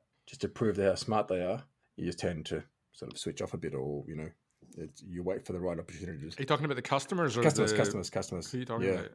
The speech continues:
Speaker 1: customers.
Speaker 2: Okay.
Speaker 1: Because there's some of those too who wanna prove a point, or they wanna prove that they've they've read something or saw something,
Speaker 2: Uh,
Speaker 1: or
Speaker 2: yeah,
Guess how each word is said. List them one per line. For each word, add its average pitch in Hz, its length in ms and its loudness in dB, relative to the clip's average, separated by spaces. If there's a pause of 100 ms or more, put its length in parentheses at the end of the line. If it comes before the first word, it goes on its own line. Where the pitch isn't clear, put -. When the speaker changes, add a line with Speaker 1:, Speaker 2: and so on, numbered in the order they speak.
(100)
Speaker 1:
customers. 90 500 -4
Speaker 2:
Okay. 107 220 -2 (180)
Speaker 1:
Because 131 180 2
there's 113 100 4
some 123 140 6
of 110 60 8
those 113 220 8
too 123 240 6
who 107 100 4
wanna 104 160 2
prove 101 240 0
a 95 60 -4
point, 107 280 2
or 92 100 2
they 92 120 2
wanna 98 180 0
prove 107 260 0
that 104 120 0
they've 90 240 -4 (600)
they've 92 120 0
read 95 160 2
something 92 360 -2
or 82 100 -2
saw 90 180 -2
something, 87 380 -4
Speaker 2:
Uh, 110 520 -8
Speaker 1:
or 104 560 10
Speaker 2:
yeah, 104 680 -6